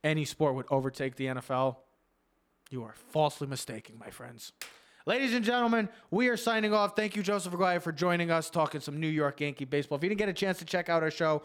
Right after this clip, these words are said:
we are streaming on YouTube, Spotify, as well as Facebook and Instagram, Twitter as well, Keys to the City. Check us out, follow us, and love the Keys brothers, because that's all we wanna bring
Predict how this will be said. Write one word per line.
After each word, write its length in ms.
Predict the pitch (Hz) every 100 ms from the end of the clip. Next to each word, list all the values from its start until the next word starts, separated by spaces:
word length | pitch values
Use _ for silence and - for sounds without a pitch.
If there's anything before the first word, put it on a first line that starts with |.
| -
we 140 | - 196
are 80 | 185
streaming 360 | - 190 180
on 180 | 170 160
YouTube, 520 | 156 165 165 165 143 - -
Spotify, 840 | - - 160 160 147 151 143 131 127 - -
as 180 | 135 127
well 200 | 151 160
as 140 | 147
Facebook 640 | - - 156 156 160 147 - _
and 180 | 147 151
Instagram, 640 | 156 151 139 131 127 127 123
Twitter 320 | - 170 170
as 120 | 156
well, 180 | 165 165
Keys 300 | 160 160 160
to 120 | -
the 80 | 156
City. 260 | 147 160 147
Check 240 | 151 143
us 160 | 139 -
out, 260 | 143 139 - _
follow 300 | 143 139 139
us, 160 | 139 - - -
and 200 | 143 139
love 220 | 151 135
the 80 | 135
Keys 300 | - 135 123
brothers, 460 | 123 120 120 113 - _ _ _ _
because 260 | 131 - 127
that's 200 | 135 135
all 160 | 135 131
we 100 | 135
wanna 220 | 131 135
bring 300 | 123 120 117